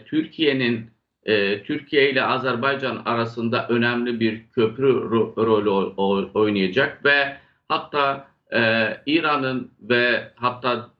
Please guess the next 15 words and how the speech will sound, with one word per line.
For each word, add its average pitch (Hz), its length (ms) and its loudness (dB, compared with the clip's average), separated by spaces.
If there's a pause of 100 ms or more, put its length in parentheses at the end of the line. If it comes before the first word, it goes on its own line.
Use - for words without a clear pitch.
(160)
daha 123 240 0
doğrusu 117 640 -2 (280)
Rusya 147 480 2
da 113 140 0
bunun 113 160 0
içerisine, 110 480 -2
Rusya'yı 117 460 0
da 110 120 0
katabiliriz. 113 760 0 (380)
En 185 240 2
büyük 151 240 -2
rahatsızlığından 135 840 -2
bir 180 120 0
tanesi 120 680 0
Zengezur 147 640 0